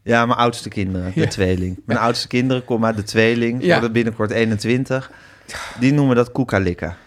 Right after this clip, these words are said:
Speaker 2: Koeka-, ja, nou, die, die moeten dan in de show notes.
Speaker 1: Maar wat dit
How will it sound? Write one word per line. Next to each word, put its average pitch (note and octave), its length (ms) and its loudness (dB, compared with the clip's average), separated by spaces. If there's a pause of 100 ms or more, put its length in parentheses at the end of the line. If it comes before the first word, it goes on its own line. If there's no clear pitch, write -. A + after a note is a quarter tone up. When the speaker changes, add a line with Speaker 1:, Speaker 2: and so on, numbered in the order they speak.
(160)
Speaker 2:
Koeka-, F3+ 300 -4
ja, D3+ 280 0
nou, E3 180 -2
die, G3+ 260 -4
die G#3 140 0
moeten D#3+ 240 0
dan C3 100 0
in C3+ 80 2
de C#3 60 -2
show D3 280 0
notes. B2 400 -6 (100)
Speaker 1:
Maar B2+ 280 4
wat C#3+ 180 2
dit C3 280 0